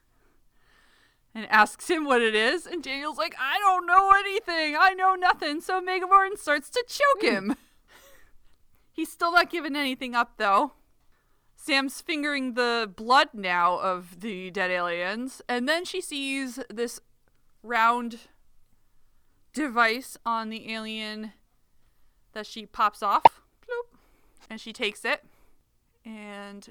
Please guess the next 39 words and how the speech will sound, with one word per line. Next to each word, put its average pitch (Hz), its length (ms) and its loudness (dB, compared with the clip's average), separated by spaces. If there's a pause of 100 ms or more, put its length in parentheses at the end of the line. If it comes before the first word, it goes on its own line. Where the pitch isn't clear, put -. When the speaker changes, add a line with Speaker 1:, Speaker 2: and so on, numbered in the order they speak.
(120)
Speaker 1:
she's 247 720 -14
kind 381 200 -6
of 320 60 -10
examining 208 680 -8
it. 208 280 -4 (960)
Mayborn 269 400 0
lets 240 220 -2
go 220 240 0
of 208 140 -4
Daniel. 220 500 -2 (520)
<laughs> - 640 -20
Faniel, 208 640 -4
I 170 80 -14
don't 170 180 -14
know. 160 240 -12 (340)
Speaker 2:
Up 240 160 2
to 370 60 -8
Speaker 1:
Anyway. - 140 4
Speaker 2:
this 311 160 -4
point, 254 320 -4
I 185 100 -2
had 208 160 -2
actually 196 340 -2
thought - 260 0
that 185 120 -6
it - 100 -6
might 165 200 -10
be 180 120 -10
the 165 120 -6
real 160 220 -6
Daniel, 143 380 -10
'cause 165 200 -16
the 175 100 -14
shirt 208 260 -8
he 208 100 -10
was 175 160 -6
wearing 160 320 -8
was 156 200 -10
unbuttoned, 156 600 -8